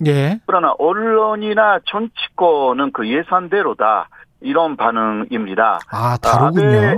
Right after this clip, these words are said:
Speaker 2: 예,
Speaker 1: 예.
Speaker 2: 아베 정치가 계속, 어, 이어질 것이다, 이런 전망도,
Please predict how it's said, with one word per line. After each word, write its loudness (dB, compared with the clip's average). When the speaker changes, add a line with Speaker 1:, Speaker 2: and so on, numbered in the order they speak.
Speaker 2:
예, 2
Speaker 1:
예. 2
Speaker 2:
아베 2
정치가 -2
계속, -4
어, 2
이어질 -4
것이다, -2
이런 -4
전망도, -2